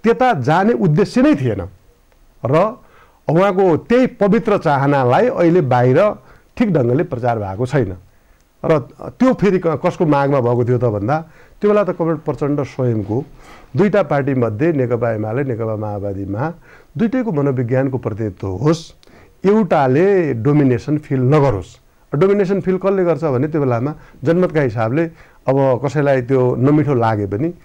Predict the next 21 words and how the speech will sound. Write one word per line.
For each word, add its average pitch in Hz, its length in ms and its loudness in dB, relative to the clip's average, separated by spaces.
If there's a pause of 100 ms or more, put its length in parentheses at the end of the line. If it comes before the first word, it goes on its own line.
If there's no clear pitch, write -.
(180)
नेकपा 160 300 0
एमाले 110 380 -2
चाहिँ 156 260 -2
जनमतका 147 380 -4
हिसाबले 143 360 -4
ठुलो 160 200 -6
पार्टी 180 240 -2
थियो, 185 180 -8 (640)
किनकि 147 180 0
सत्तरी 160 320 0
प्रतिशत 131 420 -2
र, 180 240 0 (420)
अ, 139 40 -4
तिस 139 220 -8
प्रतिशत 151 380 -4
मत 160 120 0
प्राप्त 156 320 -2
भएको 143 260 -2
थियो 143 100 -6
पछिल्लो 135 340 -2
उसमा। 127 240 -6